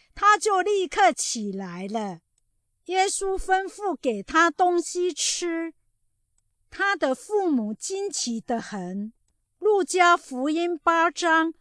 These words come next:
五十四至五十六节，这些死人复活的神迹，都是让灵魂回到身体。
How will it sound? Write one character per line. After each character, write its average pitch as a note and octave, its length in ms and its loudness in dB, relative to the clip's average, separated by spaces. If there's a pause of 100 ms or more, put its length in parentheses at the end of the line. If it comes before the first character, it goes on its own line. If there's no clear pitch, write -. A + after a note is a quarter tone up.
(140)
五 A#3 200 -4
十 A#3+ 300 -2
四 F4 340 -4
至 E4+ 320 -2
五 G#3 240 -2
十 A#3 280 -6
六 E4 320 4
节， F3+ 560 -8 (240)
这 G#4 200 2
些 G4 300 -2
死 B3+ 240 -6
人 G#3 400 -4
复 F#4 300 0
活 G3 260 -4
的 G#3+ 160 -6
神 B3 480 -2
迹， E4+ 480 -4 (320)
都 F#4+ 180 4
是 G4 280 0
让 F4+ 340 6
灵 C4 260 2
魂 G3 240 -6
回 A#3 320 0
到 E4 300 6
身 E4 460 0
体。 F3+ 520 -12